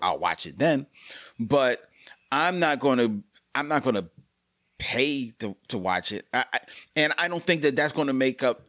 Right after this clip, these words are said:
I don't think that the video on demand business is enough to make up for what these films can make in the movies, especially now in light of, you know, the,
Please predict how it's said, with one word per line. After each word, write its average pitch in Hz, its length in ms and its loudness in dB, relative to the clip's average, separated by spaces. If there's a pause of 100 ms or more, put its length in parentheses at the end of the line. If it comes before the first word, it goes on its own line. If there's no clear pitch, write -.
I 165 80 2
don't 170 140 0
think 170 160 0
that 135 220 0
the 123 340 2 (760)
video 156 320 2
on 143 120 2
demand 127 760 2 (800)
business 127 680 0 (220)
is 139 160 2
enough 131 440 2
to - 140 0
make 123 400 2 (100)
up - 360 0
for 101 720 0 (1080)
what 117 280 0
these 123 220 2
films 120 320 2
can 107 200 2
make 117 380 0
in 120 140 2
the 107 60 0
movies, 107 380 0
especially 151 720 2
now 120 400 4 (100)
in 110 160 0
light 123 280 2
of, 104 480 0
you 117 160 4
know, 107 280 0
the, 104 320 -2